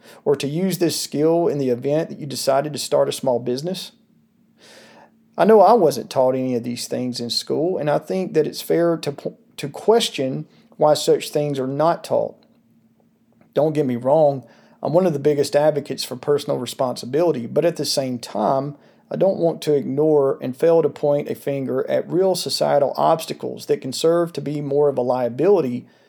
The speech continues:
rather than an asset to our lives. This is one of the biggest problems with the public education system, but there's another issue as well. The other issue, in my assessment, goes hand in hand with what the psychologist Carol Dweck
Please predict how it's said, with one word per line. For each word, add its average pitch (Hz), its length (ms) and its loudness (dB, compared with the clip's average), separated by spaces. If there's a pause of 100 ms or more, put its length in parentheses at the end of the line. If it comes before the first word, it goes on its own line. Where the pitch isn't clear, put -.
(200)
rather 151 240 4
than 135 180 0
an 123 140 -6
asset 156 540 0
to - 100 -6
our 120 120 0
lives. 120 580 -2 (840)
This 208 200 -2
is 180 160 -2
one 185 160 4
of 175 60 4
the 151 60 2
biggest 156 440 0
problems 147 480 2
with 143 220 -2
the 127 60 -8
public 135 380 0
education 135 600 -2
system, 120 580 -8 (220)
but 147 100 -6
there's 180 180 2
another 190 340 4
issue 147 340 0
as 120 140 -6
well. 127 480 2 (840)
The 185 140 4
other 240 220 6
issue, 147 520 0
in 143 140 -2
my 147 180 2
assessment, 139 640 -2
goes 156 220 0
hand 156 200 0
in 139 120 -2
hand 147 280 -2
with 135 220 -4
what 156 320 2
the 135 240 -4
psychologist 147 720 0
Carol 175 260 2
Dweck 147 520 0